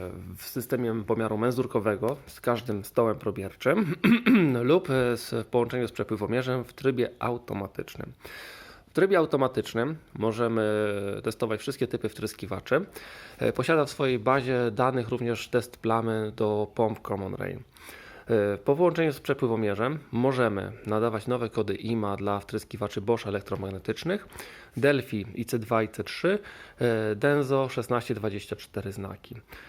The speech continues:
Jest to taki sztandarowy produkt, e, firmy Stardex, taki typowy koń do roboty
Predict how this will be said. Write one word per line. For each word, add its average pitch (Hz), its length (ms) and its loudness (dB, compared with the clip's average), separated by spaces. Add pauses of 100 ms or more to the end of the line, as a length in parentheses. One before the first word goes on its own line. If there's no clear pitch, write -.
(120)
Jest 202 220 2
to 170 80 4
taki 143 180 0
sztandarowy 139 480 2
produkt, 131 520 2
e, 113 120 2
firmy 113 260 0
Stardex, 110 520 -2
taki 165 180 -4
typowy 175 360 2
koń 170 360 0
do 131 100 2
roboty 113 480 2